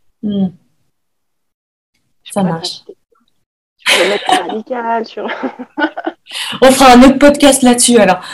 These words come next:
Speaker 1: <laughs> Juste sur les livres d'Emmanuel, <laughs> avec des lectures et tout. <laughs> Super.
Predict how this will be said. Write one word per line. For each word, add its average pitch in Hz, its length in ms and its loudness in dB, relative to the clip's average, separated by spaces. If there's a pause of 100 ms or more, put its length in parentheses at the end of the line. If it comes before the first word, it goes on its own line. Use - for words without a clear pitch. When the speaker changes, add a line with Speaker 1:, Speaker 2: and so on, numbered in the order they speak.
Speaker 1:
<laughs> - 500 2
Juste 285 640 0
sur 320 160 4
les 254 180 6
livres 269 420 4 (280)
d'Emmanuel, 220 580 6 (540)
<laughs> - 540 -10
avec 214 240 2
des 233 100 2
lectures 240 720 0
et 233 120 -4
tout. 247 260 0 (460)
<laughs> 277 100 0 (2500)
Super. 214 560 -2